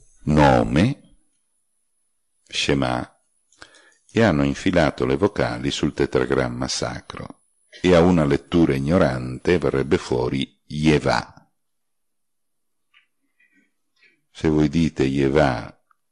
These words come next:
in una sinagoga, capiscono subito che voi di ebraico non sapete un bel niente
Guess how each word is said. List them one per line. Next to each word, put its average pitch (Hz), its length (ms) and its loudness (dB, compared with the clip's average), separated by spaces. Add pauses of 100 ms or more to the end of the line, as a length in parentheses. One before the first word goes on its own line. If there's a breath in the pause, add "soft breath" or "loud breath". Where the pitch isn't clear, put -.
(540)
in 73 180 -4
una 73 220 0
sinagoga, 65 1000 -4 (600)
capiscono 69 640 -6
subito 62 640 -8
che - 140 -4
voi 62 220 -2
di 127 100 -8
ebraico 62 480 -8
non 62 140 -12
sapete - 380 -10
un 62 100 -10
bel - 160 -12
niente 52 560 -14